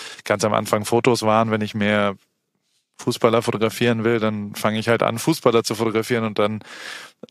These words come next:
the Attraction of Law, dann kommen ja auch Fußballerkunden zu mir und, ähm, äh, Law of Attraction, Entschuldigung, falsch rum, ähm, dass quasi man doch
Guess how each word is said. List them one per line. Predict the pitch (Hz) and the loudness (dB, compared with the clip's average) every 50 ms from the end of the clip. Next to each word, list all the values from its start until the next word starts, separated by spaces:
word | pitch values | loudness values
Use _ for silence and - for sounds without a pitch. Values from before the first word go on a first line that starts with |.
| - | -4
the | - 110 | -2 -2
Attraction | - - - 110 113 - - 113 | 0 0 0 0 0 0 0 0
of | 107 107 98 107 | 0 0 2 4
Law, | 110 107 113 120 131 131 127 | 6 6 6 6 6 6 4
dann | 120 110 110 107 | 2 0 -2 -4
kommen | - - 135 131 135 | -2 0 0 2 2
ja | 127 117 | 2 2
auch | 120 117 110 - | 2 2 0 -2
Fußballerkunden | - - 131 - - - 117 113 113 - - 147 151 143 120 113 101 | -2 -2 -2 0 2 2 2 2 2 2 4 2 2 2 -2 -4 -4
zu | - - 113 | -4 -2 -2
mir | 107 110 113 110 110 117 | 0 0 0 0 0 -2
und, | 110 110 107 - - - | -4 -6 -8 -6 -4 -2
ähm, | 120 113 110 110 110 113 - - | -2 -2 -2 -4 -6 -6 -6 -4
äh, | 101 101 98 - - | -2 0 0 0 0
Law | 98 98 98 101 104 | 2 4 4 4 4
of | - | 2
Attraction, | 107 - - - 98 - - - - - | -2 -4 -2 -4 -4 -4 -6 -10 -12 -14
Entschuldigung, | - - - 95 95 95 95 | -10 -6 -6 -6 -6 -6 -6
falsch | - - 101 104 - | -4 -4 -4 -2 -2
rum, | - 110 - - - - - - - | -4 -6 -4 -6 -8 -8 -10 -6 -2
ähm, | - 123 120 113 113 117 117 120 147 - - - - | 0 2 2 2 0 -2 -6 -6 -8 -10 -14 -4 0
dass | - 120 113 - - - | 2 2 2 2 0 -2
quasi | - - 120 113 113 120 120 113 117 117 117 117 113 113 113 - - _ - | -2 2 4 4 4 4 2 0 -2 -2 0 0 0 -2 -2 -4 -8 _ -18
man | - - - - - - - - 123 120 117 117 120 120 120 120 117 117 117 - _ - | -16 -14 -12 -12 -10 -8 -6 -2 0 0 0 0 -2 -4 -4 -4 -4 -6 -6 -8 _ 2
doch | 131 131 139 156 - - | 4 6 6 6 4 0